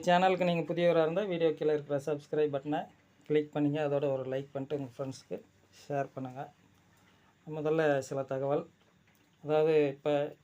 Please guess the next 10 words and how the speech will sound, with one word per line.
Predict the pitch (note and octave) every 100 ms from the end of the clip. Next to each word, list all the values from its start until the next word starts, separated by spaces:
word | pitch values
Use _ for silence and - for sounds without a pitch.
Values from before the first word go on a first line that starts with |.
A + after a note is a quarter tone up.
| E3+
இந்த | E3
நோட்டிஃபிகேஷன் | E3 F3 E3 D#3 D3 D3+ D3 _ -
இரண்டாயிரத்தி | E3 E3 E3 E3 D#3+ D#3
இருநூத்தி | D3 D3+ D3+ D#3
இருபத்தி | D3+ D3 C#3+
ரெண்டு | C#3+ C3+ B2 -
பணியிடங்களுக்கான | C#3+ D#3 D#3 D3 C#3 C3+ C#3
அறிவிப்பு | C#3 D3 D3 D3
விட்டாங்க | C#3+ C3+
இல்லைங்களா? | C3 C3+ D#3 D3+